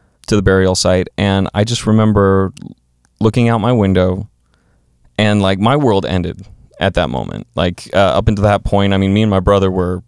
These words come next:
best friends. We had never been more than, you know, forty-five minutes a-, apart from each other. Um, you know, it's just,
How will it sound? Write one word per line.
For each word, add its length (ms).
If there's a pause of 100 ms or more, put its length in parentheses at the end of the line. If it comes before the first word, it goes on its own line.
(120)
best 260
friends. 440
We 180
had 180
never 200
been 180
more 280
than, 300 (680)
you 100
know, 120
forty-five 500
minutes 240
a-, 80 (220)
apart 340
from 160
each 180
other. 560
Um, 560 (1160)
you 240
know, 160
it's 240
just, 260